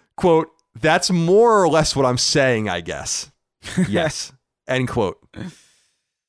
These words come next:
Speaker 1: Oh, man.
Speaker 2: Yeah.
Speaker 1: Oh, man. Oh, man. They lost sight of the ball at the very last minute here.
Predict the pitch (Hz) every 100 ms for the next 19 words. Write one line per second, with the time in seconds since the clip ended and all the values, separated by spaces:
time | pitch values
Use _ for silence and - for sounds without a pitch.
0 | - 104 113 110 92 87 90 95 92 90
1 | 87 80 80 139 123 101 87 107 104 101
2 | 101 98 95 95 85 78 67 71 _ _
3 | _ _ _ _ _ _ _ _ - 104
4 | 98 98 - 110 110 104 101 98 90 82
5 | 95 104 113 110 107 - 104 92 85 76
6 | 71